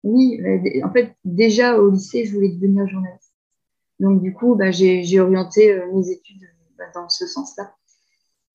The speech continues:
Euh, après le bac, je suis allée à Sciences Po Strasbourg. Euh, et là-bas, bah, j'ai étudié l'histoire, euh, le droit, l'économie. Euh, j'ai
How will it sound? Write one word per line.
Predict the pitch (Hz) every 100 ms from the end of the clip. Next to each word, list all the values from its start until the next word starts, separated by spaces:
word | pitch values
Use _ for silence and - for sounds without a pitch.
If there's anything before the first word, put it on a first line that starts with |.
| -
Euh, | 180 170 165 170 170 175 180 175
après | 190 - 220
le |
bac, | 196 226 226
je | -
suis | 208
allée | 190 190 196
à | 185 180 180
Sciences | - 214 196 -
Po | 214
Strasbourg. | 196 - 185 180 285 403 _ _ _ _ _ _ _ _
Euh, | 190 180 175 175
et |
là-bas, | 175 180 196
bah, | 190
j'ai | 170
étudié | 170 - 170 190
l'histoire, | 185 180 - - 202 208 208 185
euh, | 175
le | 180
droit, | 185 175 190 196 196
l'économie. | 190 180 180 180 185 202 220 226 _ _ _ _ -
Euh, | 170 170 165 165
j'ai | 170 170